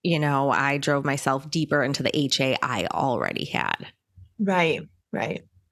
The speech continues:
Speaker 2: I mean, it's so unfortunate how that is literally in the textbooks and it triggers people into having negative relationships with food,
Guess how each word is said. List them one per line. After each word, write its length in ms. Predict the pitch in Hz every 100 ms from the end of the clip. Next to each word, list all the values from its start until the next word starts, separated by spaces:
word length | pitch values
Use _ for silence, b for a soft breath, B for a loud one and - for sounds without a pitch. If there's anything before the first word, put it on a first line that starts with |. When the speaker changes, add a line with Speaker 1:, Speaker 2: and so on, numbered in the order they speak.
| B B B B
Speaker 2:
I 100 | 254
mean, 120 | 254
it's 220 | 262 269 -
so 180 | 285
unfortunate 800 | 311 269 - 160 170 175 127 -
how 480 | 196 196 165 170 170 - 170
that 260 | 196 208
is 160 | 160 190
literally 400 | 185 185 185 180
in 260 | - 180 175
the 80 |
textbooks 800 | 170 180 175 - 165 156 - - -
and 140 | 196
it 240 | 185 - -
triggers 480 | - 226 247 233 -
people 380 | 196 190 180
into 340 | 131 170 175 196
having 420 | 185 170 170 160
negative 420 | 170 170 185 175
relationships 680 | 170 160 180 - - - -
with 200 | - -
food, 580 | - 269 254 233 226